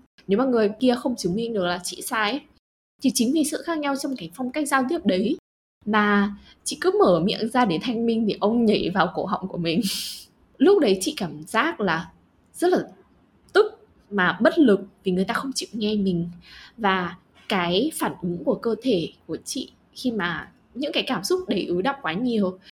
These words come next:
thì sẽ là khóc. Chị không kịp chạy vào nhà vệ sinh như cô bé kia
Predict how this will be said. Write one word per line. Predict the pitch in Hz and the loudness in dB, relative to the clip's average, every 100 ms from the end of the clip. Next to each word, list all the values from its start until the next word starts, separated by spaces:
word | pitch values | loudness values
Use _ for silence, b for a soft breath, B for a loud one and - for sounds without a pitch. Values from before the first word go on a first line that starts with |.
| _ _ _ - | _ _ _ -12
thì | 202 175 165 | -4 -2 -4
sẽ | - - | -6 -4
là | 226 185 175 | -2 -2 -4
khóc. | - 156 - - _ _ _ - B - _ _ - | -4 -4 -4 -12 _ _ _ -20 B -20 _ _ -2
Chị | - - | -2 -2
không | - 294 285 254 | -2 0 0 -2
kịp | - 208 208 | -2 -4 -4
chạy | - 262 208 | -8 -6 -2
vào | 180 | -2
nhà | 175 175 | -2 -2
vệ | - - | -4 -4
sinh | - 262 262 | -2 0 0
như | 262 262 | 2 2
cô | 262 226 | 4 2
bé | 190 175 208 | 2 2 0
kia | 247 247 | 2 2